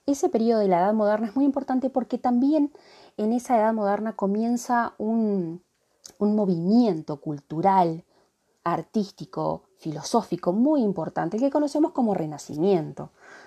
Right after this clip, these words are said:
¿sí? Em, Renacimiento porque, que quiere decir renacer o volver a nacer, ¿verdad? Pero volver a nacer de la cultura clásica, del arte y de la ciencia de Grecia y de Roma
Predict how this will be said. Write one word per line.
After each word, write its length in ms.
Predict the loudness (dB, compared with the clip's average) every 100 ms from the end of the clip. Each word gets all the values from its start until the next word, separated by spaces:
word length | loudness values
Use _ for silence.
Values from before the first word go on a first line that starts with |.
| _
¿sí? 400 | -4 2 2 2 -8 -20 _
Em, 720 | 0 2 2 -2 -4 -4 -6 -6
Renacimiento 760 | -2 -2 -2 -2 -2 0 0 0
porque, 300 | -2 -4 -4
que 160 | -4
quiere 180 | 0 2
decir 400 | 0 2 0 0 -6
renacer 720 | -8 -6 -8 -4 4 4 4
o 120 | -4 -8
volver 340 | -6 -2 0
a 60 | -2
nacer, 500 | -6 0 2 2 0
¿verdad? 420 | -2 0 0 0 -10 -20 -2
Pero 140 | 0
volver 280 | 2 0 2
a 40 | 0
nacer 480 | 0 -4 -6 -6 -14 _ _ _ _ _
de 160 | 2 2
la 120 | 2
cultura 460 | -2 -2 -2 -2 2
clásica, 600 | 4 4 2 -12 -12 -16 _ -6
del 240 | -2 0
arte 560 | 2 2 0 -2 -4 -6 _ _ _ _
y 220 | -4 -2
de 140 | -2 -4
la 100 | -4
ciencia 800 | -2 0 0 -2 2 2 0 -4
de 220 | -6 -2
Grecia 720 | 2 0 0 -4 -2 -2 -4
y 120 | -6
de 120 | -8 -2
Roma 540 | 2 2 0 -6